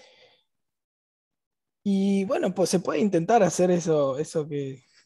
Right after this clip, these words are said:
que decía Euge también, de agarrar una parte y llevarlo.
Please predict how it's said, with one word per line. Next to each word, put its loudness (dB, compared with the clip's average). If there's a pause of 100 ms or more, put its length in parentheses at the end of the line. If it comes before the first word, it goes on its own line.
que -2
decía 2
Euge 2
también, -2
de -4
agarrar -2
una -6
parte -8
y -10
llevarlo. 0